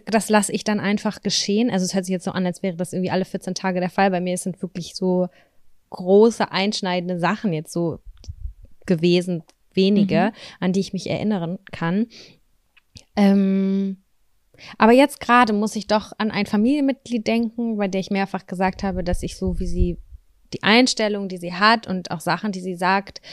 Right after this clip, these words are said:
Speaker 1: dass ich die nicht so gut finde. Und das, ähm, da bin ich immer so gegen eine Wand gelaufen. Und dann habe ich einfach für mich gemerkt, zum Beispiel, ich gehe nicht mehr zum Kaffee trinken dahin mit der Familie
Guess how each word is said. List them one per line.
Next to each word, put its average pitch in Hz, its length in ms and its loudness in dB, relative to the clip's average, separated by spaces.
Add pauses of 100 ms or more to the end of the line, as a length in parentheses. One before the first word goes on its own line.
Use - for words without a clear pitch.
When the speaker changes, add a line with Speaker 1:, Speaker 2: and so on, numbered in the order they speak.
(120)
Speaker 1:
dass 185 100 -6
ich 170 80 -10
die 202 100 -6
nicht 262 280 -2
so 247 100 -4
gut 240 300 -4
finde. 226 500 -2 (300)
Und 185 160 -4
das, 185 180 -6
ähm, 175 640 -4
da 180 140 -6
bin 196 100 0
ich 185 120 -2
immer 202 180 0
so 185 100 -6
gegen 180 220 -6
eine 175 260 -2
Wand 226 580 -2 (120)
gelaufen. 262 800 2
Und - 320 -12
dann 196 180 -4
habe 202 140 -2
ich - 140 -8
einfach 196 260 -6
für - 160 -4
mich 226 380 0
gemerkt, 190 400 2
zum 202 80 -4
Beispiel, 175 160 -8
ich - 100 -16
gehe 180 140 -2
nicht 175 220 -6
mehr 175 120 -4
zum - 220 -20
Kaffee 170 320 -6
trinken 170 460 -6
dahin 170 440 0
mit 175 140 -2
der 185 100 -2
Familie 170 960 0